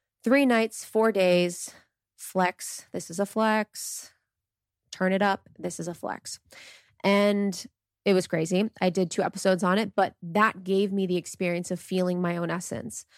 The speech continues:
and feeling the loving self that exists outside of all the other energies and experiences behind me.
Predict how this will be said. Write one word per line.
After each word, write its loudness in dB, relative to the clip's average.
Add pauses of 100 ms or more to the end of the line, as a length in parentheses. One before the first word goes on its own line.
(120)
and 0
feeling 4
the 4
loving 2 (680)
self -2 (280)
that 2
exists -2 (400)
outside 2
of -4 (120)
all 4
the 0
other 0
energies 0
and -6
experiences -6
behind -2
me. -8